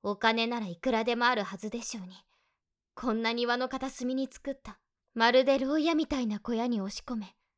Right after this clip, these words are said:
食べるものも余った食材でしか作らせていただけない。ご主人様、ご主人様は、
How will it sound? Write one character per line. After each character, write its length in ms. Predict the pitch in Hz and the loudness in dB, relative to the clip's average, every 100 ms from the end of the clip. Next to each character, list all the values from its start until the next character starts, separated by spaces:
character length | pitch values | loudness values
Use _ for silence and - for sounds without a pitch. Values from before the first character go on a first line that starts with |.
| _ _ _ - | _ _ _ -2
食 140 | 247 | 0
べ 140 | 233 247 | 4 4
る 100 | 226 | 2
も 160 | 202 | 0
の 100 | 226 | -2
も 160 | 214 165 | 0 0
余 220 | 214 240 | 2 2
っ 40 | |
た 100 | 202 | 0
食 260 | 202 202 240 | -6 -4 -2
材 220 | 226 240 | 0 0
で 100 | 247 | 0
し 80 | - | -2
か 100 | 170 | -8
作 200 | - - | -6 -2
ら 120 | 254 262 | -2 -2
せ 120 | 262 | -8
て 120 | 202 | -10
い 60 | 165 | -10
た 120 | 214 | -10
だ 120 | 226 | -10
け 160 | 240 226 | -10 -10
な 120 | 233 | -10
い。 100 | - - - - - - _ _ _ _ _ _ _ _ _ _ _ _ _ _ _ _ _ _ _ _ _ _ _ _ _ _ _ _ _ _ _ _ _ _ _ _ _ - | -14 -20 -20 -20 -20 -20 _ _ _ _ _ _ _ _ _ _ _ _ _ _ _ _ _ _ _ _ _ _ _ _ _ _ _ _ _ _ _ _ _ _ _ _ _ -16
ご 140 | 240 | -10
主 160 | - 254 | -6 -4
人 180 | 262 240 | -2 -4
様、 400 | 208 185 202 - _ _ _ _ _ _ _ _ _ _ _ | -6 -12 -14 -18 _ _ _ _ _ _ _ _ _ _ _
ご 100 | - | -4
主 180 | 277 302 | -2 -2
人 200 | 269 277 | 0 -2
様 300 | - 226 208 | -4 -8 -8
は、 160 | 208 | -10